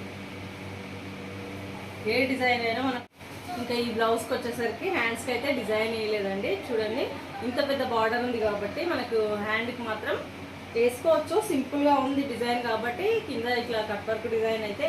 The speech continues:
వేసుకోవచ్చు, కాకపోతే వాళ్ళు డిజైన్ అయితే వద్దన్నారు అనమాట, ఇంత పెద్ద బార్డర్ ఉంది కాబట్టి. ఇంకా ఈ బ్లౌజ్కి శారీ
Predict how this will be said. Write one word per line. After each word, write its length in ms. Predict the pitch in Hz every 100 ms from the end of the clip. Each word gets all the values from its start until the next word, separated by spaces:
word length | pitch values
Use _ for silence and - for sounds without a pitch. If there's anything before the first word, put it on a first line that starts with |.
| 240
వేసుకోవచ్చు, 540 | 202 - 214 202 311 427 - - -
కాకపోతే 360 | 214 208 233 285 294
వాళ్ళు 200 | 247 214 202
డిజైన్ 280 | 202 220 226
అయితే 140 | 220 277
వద్దన్నారు 420 | 208 185 202 196 185
అనమాట, 220 | 185 180 277
ఇంత 100 | 240 196
పెద్ద 160 | 202 190 185
బార్డర్ 300 | 185 190 196
ఉంది 120 | 185
కాబట్టి. 400 | 185 180 180 - 440 - - - - - - - - - - - - - - - - - - - - - - - - - - - - - - - - - - 233
ఇంకా 140 | 226 226 240
ఈ 40 | 262
బ్లౌజ్కి 420 | 254 233 - 294 -
శారీ 260 | 254 208